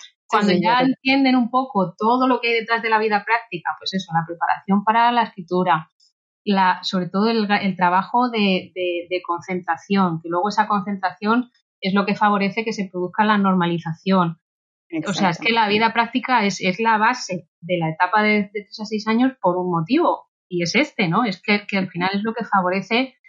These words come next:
Speaker 2: la normalización, que es, es lo que, es lo que perseguimos sobre todo en esa etapa, ¿no?
Speaker 1: Sí,
Speaker 2: Que si ha, que
Speaker 1: exactamente.
Speaker 2: si se ha producido alguna desviación en el desarrollo, que, que se vuelva a recuperar ese camino, ¿no? Porque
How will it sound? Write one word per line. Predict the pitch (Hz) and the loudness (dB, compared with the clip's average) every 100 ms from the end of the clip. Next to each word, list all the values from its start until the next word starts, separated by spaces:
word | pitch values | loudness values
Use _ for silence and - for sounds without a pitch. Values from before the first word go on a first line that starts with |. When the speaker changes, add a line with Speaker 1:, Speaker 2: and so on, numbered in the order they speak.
| - _ _ | -20 _ _
Speaker 2:
la | 196 | 0
normalización, | 190 185 175 180 175 165 214 240 | 2 2 2 0 -6 -2 0 0
que | 202 | 0
es, | 185 - - | -2 -4 -12
es | - 185 | -4 0
lo | 214 220 | 2 0
que, | 226 196 180 165 - 156 - | 2 2 4 2 -2 -6 -8
es | 180 | 0
lo | 208 | 0
que | 208 | 0
perseguimos | 208 - - 175 190 202 208 | -8 -10 -12 -8 0 0 0
sobre | 220 202 | -2 -2
todo | 202 | 0
en | 220 | 2
esa | 220 208 | 2 0
etapa, | 165 208 214 165 | 0 0 0 0
¿no? | 202 285 _ _ _ - 165 | 0 0 _ _ _ -4 -4
Speaker 1:
Sí, | - - - | -4 -14 -12
Speaker 2:
Que | - 196 | -2 -2
si | |
ha, | 175 | 0
que | 185 180 | -2 -2
Speaker 1:
exactamente. | 156 180 | -4 -6
Speaker 2:
si | 170 | -4
se | 185 | -2
ha | 185 | -4
producido | 208 208 226 214 | -2 -2 0 -2
alguna | 208 214 214 | 0 0 2
desviación | 214 208 220 208 196 254 | 2 0 0 -2 0 0
en | 226 | 2
el | 180 | 0
desarrollo, | 170 170 160 170 220 220 254 294 _ _ _ _ _ _ _ | -2 -4 -6 -2 0 0 -2 -6 _ _ _ _ _ _ _
que, | - 214 185 180 - | -2 2 2 -2 -2
que | 214 | -2
se | - 175 | 2 0
vuelva | 180 208 208 | 2 2 2
a | 214 | 0
recuperar | 214 226 190 202 240 - | -2 -2 -2 0 -2 -2
ese | 196 - | -8 -8
camino, | 208 190 190 240 226 254 - | -2 0 4 4 4 0 -2
¿no? | 208 302 _ | -6 -6 _
Porque | - _ 175 170 | -20 _ -2 -2